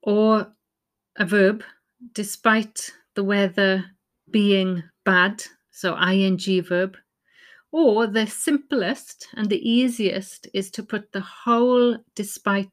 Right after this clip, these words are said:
the fact that" followed by the sentence.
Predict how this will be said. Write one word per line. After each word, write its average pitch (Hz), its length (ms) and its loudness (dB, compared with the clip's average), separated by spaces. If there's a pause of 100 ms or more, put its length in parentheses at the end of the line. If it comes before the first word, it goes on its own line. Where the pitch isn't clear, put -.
the 190 80 -6
fact - 480 -8
that" 185 480 -2 (480)
followed 202 480 0
by 190 160 0
the 180 100 -4
sentence. 170 720 -8